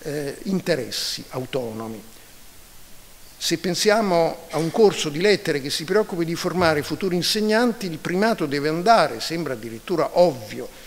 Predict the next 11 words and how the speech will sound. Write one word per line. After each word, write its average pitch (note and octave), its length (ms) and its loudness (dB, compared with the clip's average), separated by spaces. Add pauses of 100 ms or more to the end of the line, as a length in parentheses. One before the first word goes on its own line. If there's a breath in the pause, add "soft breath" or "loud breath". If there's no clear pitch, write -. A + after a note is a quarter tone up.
(160 loud breath)
doverlo D3 400 -2
ripetere, F#3+ 580 2 (220 loud breath)
all'approfondimento F#3+ 1080 0
critico D3 680 -6
di A2+ 100 -10
quei E3 180 -2
settori F#3+ 600 2
che D3 80 -6
il C3+ 80 -4
futuro E3+ 360 -2
segnan-, C3+ 640 -4